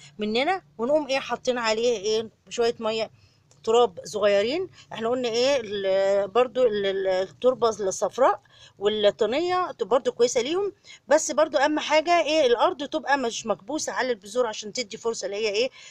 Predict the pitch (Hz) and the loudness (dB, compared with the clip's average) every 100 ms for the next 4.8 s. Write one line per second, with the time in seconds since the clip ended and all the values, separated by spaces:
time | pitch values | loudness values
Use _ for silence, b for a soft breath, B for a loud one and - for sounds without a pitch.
0 | B - 262 240 202 196 190 190 302 381 | B 2 2 2 -2 -2 -2 0 0 2
1 | 427 403 B B B 220 233 233 220 220 | 0 0 B B B 4 6 8 8 6
2 | 220 214 233 381 - 330 330 269 269 - | 4 2 2 0 -2 -2 -2 0 -2 -2
3 | 269 240 240 247 254 262 269 240 - - | -2 0 0 -2 -2 -4 -4 -10 -12 0
4 | 254 247 226 208 247 294 403 | 0 0 -2 -2 -2 -4 -4